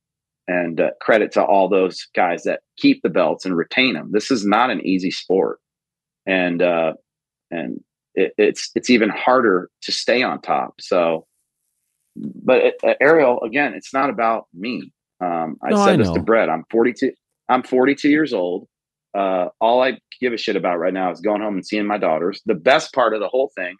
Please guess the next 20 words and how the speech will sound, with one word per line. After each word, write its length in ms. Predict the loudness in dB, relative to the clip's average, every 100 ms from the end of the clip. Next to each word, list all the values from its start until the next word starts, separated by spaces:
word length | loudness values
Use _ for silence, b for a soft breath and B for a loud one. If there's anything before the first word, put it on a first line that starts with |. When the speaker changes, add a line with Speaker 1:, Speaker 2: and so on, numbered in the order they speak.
| _ _ _ -6
Speaker 1:
was 140 | -4
my 120 | -2
daughter 340 | 2 4 4 2
did 220 | 0 -2
text 320 | 0 -2 -2
me, 180 | -6 -6
and 200 | -6 -6
she 100 | -6
said, 280 | -2 -2 2
"Daddy, 320 | 2 4 2
I'm 180 | -2 -2
really 220 | 0 0
proud 320 | 0 0 0
of 60 | 0
you. 80 | -2
Speaker 2:
Oh, 440 | -2 -2 -4 -6
man. 440 | -10 -10 -10 -10 -4
Speaker 1:
I 80 | 2
love 280 | 4 2 2
you." 260 | -2 -2